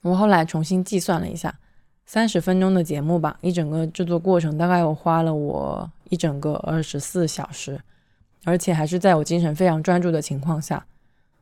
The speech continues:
花这么久的时间，当然和我的能力有限也有关系，但是我真的非常享受其中，所以对我来说，呃，这是一期我做得很开心也很值得的节目。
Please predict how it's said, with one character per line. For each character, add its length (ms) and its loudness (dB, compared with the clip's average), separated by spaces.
花 160 2
这 140 0
么 160 6
久 160 0
的 100 -2
时 200 -2
间， 440 2
当 140 2
然 160 4
和 160 0
我 140 6
的 100 2
能 260 -2
力 140 2
有 160 4
限 240 0
也 100 2
有 120 0
关 260 -2
系， 160 -8
但 140 0
是 80 0
我 220 2
真 140 0
的 80 2
非 100 0
常 120 0
享 240 -4
受 160 0
其 200 -6
中， 220 -2
所 160 0
以 40 4
对 120 2
我 100 8
来 160 2
说， 340 4
呃， 180 0
这 120 2
是 160 0
一 120 6
期 160 -2
我 100 4
做 140 4
得 60 4
很 140 0
开 240 2
心 180 2
也 60 2
很 140 2
值 160 -4
得 120 0
的 100 0
节 180 -8
目。 220 -4